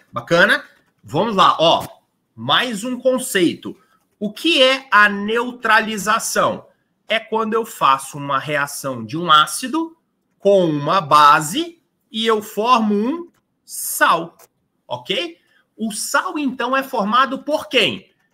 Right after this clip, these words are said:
É formado por base e pela, pelo ácido, certo? Olha o conceito de sal aqui, ó.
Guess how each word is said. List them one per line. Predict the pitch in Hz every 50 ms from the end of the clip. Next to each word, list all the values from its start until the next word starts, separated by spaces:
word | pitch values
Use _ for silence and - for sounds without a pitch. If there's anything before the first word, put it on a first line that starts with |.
| _ _ -
É | - 143 139
formado | - - 190 175 156 160 156 151 147 135 123 110 113 110 95 - - _ _
por | - 120 120 113 107 107 95 - _ _
base | - 101 107 107 110 117 127 156 175 175 208 302 349 370 370 - _ _ _
e | - 165 196 233
pela, | - _ _ - 156 156 156 156 175 196 247 294 320 320 - _ _ _
pelo | - - - 170 262 320
ácido, | - - - - - - 170 139 117 101 90 - _ _ _ _ _
certo? | - - - 123 165 214 208 - 311 320 - -
Olha | 170 190 202 208 208
o | 208 196
conceito | 196 202 185 175 - - 190 180 175 185 165
de | 143 165
sal | 151 - - 165 151 143 143 143 143
aqui, | 135 - - 160 143 120
ó. | 104 87 -